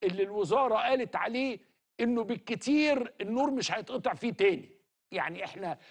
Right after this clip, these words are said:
قالوا لنا قدامكم لغاية خمستاشر سبتمبر بالكتير.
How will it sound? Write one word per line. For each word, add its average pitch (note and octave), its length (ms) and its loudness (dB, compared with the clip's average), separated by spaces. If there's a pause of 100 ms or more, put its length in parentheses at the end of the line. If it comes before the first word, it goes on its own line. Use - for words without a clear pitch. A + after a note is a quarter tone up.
(140)
قالوا A#3 240 4
لنا B3+ 300 2 (300)
قدامكم G3+ 720 0
لغاية B3+ 280 2
خمستاشر A3+ 720 0
سبتمبر C#4 640 2
بالكتير. C4+ 1000 0